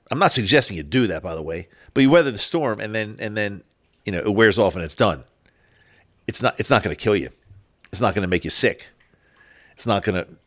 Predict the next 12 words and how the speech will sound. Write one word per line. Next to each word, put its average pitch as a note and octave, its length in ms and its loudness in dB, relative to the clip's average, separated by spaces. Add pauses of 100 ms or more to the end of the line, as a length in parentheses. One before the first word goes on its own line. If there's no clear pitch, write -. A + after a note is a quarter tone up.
(240)
jeopardize G#2 560 -4
your, F#2 160 -8
your, F#2 400 -8
your F2 300 -6 (280)
medical G#2 380 2
condition. D#2 320 -2
And F#3 60 4
by C4 120 6
the B2 80 6
way, G2 300 0
just - 220 -8
to, G2 180 -6